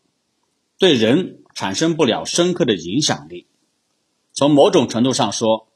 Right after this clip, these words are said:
可能还是一种干扰和逆位。我们在这样的阅读中找不到真正的心灵栖息地，因为碎片化阅读中的过度娱乐化已经失去了文字本身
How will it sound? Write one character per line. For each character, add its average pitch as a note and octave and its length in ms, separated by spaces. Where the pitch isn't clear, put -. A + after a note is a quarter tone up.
可 - 140
能 B2+ 140
还 A#2+ 160
是 C#3 140
一 A#2+ 80
种 F#2 240
干 D3+ 220
扰 A#2 180
和 G#2 140
逆 C#3+ 180
位。 F2+ 260
我 A2 120
们 A2 140
在 C3 160
这 D3+ 140
样 B2 160
的 A2 100
阅 A2+ 200
读 G2 160
中 A#2 300
找 G#2+ 180
不 A#2+ 140
到 D3 200
真 F3 280
正 E3 160
的 F#2+ 100
心 E3+ 320
灵 G2+ 180
栖 - 180
息 C3 200
地， C3+ 280
因 C3 200
为 G#2 400
碎 - 240
片 D3+ 200
化 C#3 180
阅 C3 160
读 C#3 160
中 E3 220
的 A#2 260
过 F3+ 180
度 A2+ 140
娱 F2+ 220
乐 D#3+ 180
化 E2+ 400
已 G#2 140
经 C3+ 200
失 F3 220
去 F3+ 180
了 G2+ 140
文 F#2 240
字 C#3+ 180
本 - 300
身 C#3+ 360